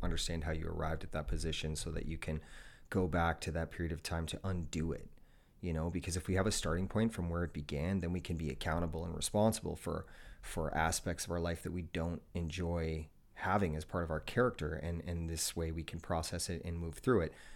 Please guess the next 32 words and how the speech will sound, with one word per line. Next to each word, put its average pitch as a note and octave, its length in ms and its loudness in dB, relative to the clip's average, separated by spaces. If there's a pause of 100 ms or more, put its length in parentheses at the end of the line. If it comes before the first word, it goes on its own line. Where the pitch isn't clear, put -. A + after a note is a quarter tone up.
(140)
because F#2 320 0
being F2 220 2
selfish E2 460 0
is E2 100 -4
just - 240 -4
a D#2 140 2
direct D#2 340 -2
result - 260 -6
of E2+ 120 -6
ego, - 520 0
right? E2 280 0 (100)
But E2+ 180 -2
if - 220 -4
we D#2+ 240 0
understand D#2+ 480 -2
it D2 80 -4
from D#2+ 160 -4
a D#2+ 40 -4
different D#2 280 -6
perspective, F2+ 480 0
such - 220 2
as - 60 -2
being D2 200 -4
selfish, C#3+ 460 6
well D2+ 120 2
then, D2+ 220 2 (500)
uh, D#2 240 -4
we D#2+ 140 -2
have D#2 140 -2
a D#2 40 -2
way D2+ 340 -2
to D2+ 420 -4